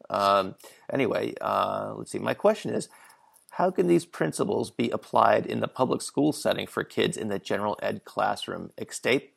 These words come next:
escape maintained behavior is such a major problem in public schools, and escape is so easily achieved. How can teachers work to establish instructional control as an alternative to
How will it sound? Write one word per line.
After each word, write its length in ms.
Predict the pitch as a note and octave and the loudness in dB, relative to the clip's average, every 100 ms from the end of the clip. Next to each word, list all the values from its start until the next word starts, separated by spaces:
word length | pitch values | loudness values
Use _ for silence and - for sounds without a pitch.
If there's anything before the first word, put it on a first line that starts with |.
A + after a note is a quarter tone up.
| - | -12
escape 340 | - C3 - | -6 -2 -2
maintained 460 | B2+ B2 - A#2+ G#2+ | -2 -6 -6 -6 -6
behavior 380 | - G#2+ A2 G#2 | -4 -2 -2 -4
is 80 | - | -6
such 160 | G#2 | -6
a 40 | G2+ | -6
major 320 | G2 G#2 - | -6 -4 -6
problem 440 | - G#2 G2 G2 | 0 2 2 -2
in 80 | F#2+ | -8
public 320 | - G#2 F2+ | -4 -4 -4
schools, 440 | - - F#2+ G2 - _ _ _ _ - | -10 -6 -4 -4 -6 _ _ _ _ -8
and 140 | G2 | -6
escape 400 | F#2+ - A#2 - | -4 0 0 0
is 120 | E2+ | -4
so 280 | - B2+ - | 2 2 2
easily 400 | - C#3 B2+ A2 | 0 0 0 0
achieved. 600 | G#2+ - C#3+ C3 F2 - _ _ _ _ | -2 -2 0 2 0 -8 _ _ _ _
How 160 | - A#2 | 4 4
can 180 | C#3+ C3+ | 4 0
teachers 440 | - B2+ A#2 A2 | 0 2 2 0
work 220 | - A#2 | 0 0
to 80 | A2+ | 0
establish 560 | F#2+ - G#2+ G#2+ A2 - | -2 0 2 4 2 -2
instructional 520 | G2+ - A2+ - C3+ | -4 2 2 2 -2
control 460 | D#3 B2+ - G#2+ | -2 0 2 2
as 120 | G#2 G#2+ | 2 0
an 60 | |
alternative 720 | G#2 A2 - A#2+ B2 G#2+ G#2+ | 0 0 -2 0 2 0 -4
to 360 | - G2+ G2 G2 | -6 -2 0 -2